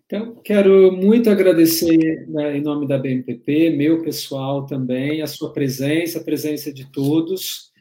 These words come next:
É um, um tema muito importante pra reflexão nesse momento que a gente tá passando, que o seu trabalho continue pela inclusão,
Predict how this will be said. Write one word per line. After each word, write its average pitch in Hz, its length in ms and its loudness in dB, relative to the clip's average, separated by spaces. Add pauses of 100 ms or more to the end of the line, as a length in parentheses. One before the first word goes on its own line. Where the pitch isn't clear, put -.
(340)
É 151 500 -4 (120)
um, 170 680 -14 (120)
um 165 300 -12 (340)
tema 185 480 -2
muito 208 420 -2
importante 196 720 -4
pra 151 600 -6
reflexão 175 920 -6
nesse 165 320 -6
momento 151 480 -8
que 156 60 -12
a 147 60 -8
gente 139 600 -10 (460)
tá 151 80 -12
passando, 147 880 -8 (640)
que 175 640 -8
o 160 60 -12
seu 180 180 -4
trabalho 165 440 -2
continue 175 800 -6 (300)
pela 156 200 -4
inclusão, 160 920 -6